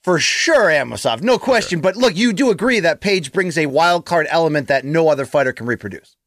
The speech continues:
Speaker 2: Sure, sure. And then beyond that, Jason Jackson, I think, deserves to be taken seriously. Uh, then there's Douglas Lima.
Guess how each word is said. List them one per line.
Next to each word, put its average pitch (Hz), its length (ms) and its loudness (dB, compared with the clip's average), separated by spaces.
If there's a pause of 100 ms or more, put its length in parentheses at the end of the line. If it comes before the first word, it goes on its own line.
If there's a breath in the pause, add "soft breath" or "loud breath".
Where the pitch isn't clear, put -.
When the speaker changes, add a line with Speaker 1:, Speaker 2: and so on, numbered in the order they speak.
(200)
Speaker 2:
Sure, 190 280 -4 (220)
sure. 127 260 -2 (240 soft breath)
And 135 140 -4
then 147 80 0
beyond 143 300 0
that, 139 80 0
Jason 135 320 -4
Jackson, 120 360 -2
I 117 80 -2
think, 117 300 -6 (140)
deserves 110 320 -4
to 110 60 -12
be 113 60 -4
taken 104 280 -4
seriously. 98 560 -4 (360 soft breath)
Uh, 110 140 -2
then 131 160 -2
there's 131 220 -2
Douglas 123 420 -2
Lima. 113 380 -2